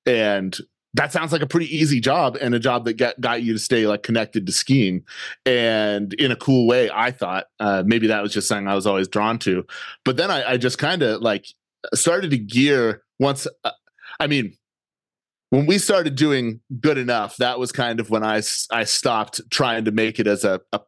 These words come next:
uh, I feel like a professional skier. Like, we were trying to do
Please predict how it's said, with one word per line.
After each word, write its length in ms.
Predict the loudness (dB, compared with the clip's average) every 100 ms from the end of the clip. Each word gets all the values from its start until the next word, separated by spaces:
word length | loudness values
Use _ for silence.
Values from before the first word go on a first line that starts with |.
| _ _ _ _
uh, 360 | 0 0 0 -2 -6 _ _
I 100 | -4
feel 300 | -2 0 2
like 140 | 2 -2
a 40 |
professional 680 | -8 -6 -4 -4 -2 0 0
skier. 440 | -2 2 4 4
Like, 140 | 2 2
we 80 | 0
were 40 |
trying 260 | 0 -2 0
to 80 | -2
do 340 | 2 2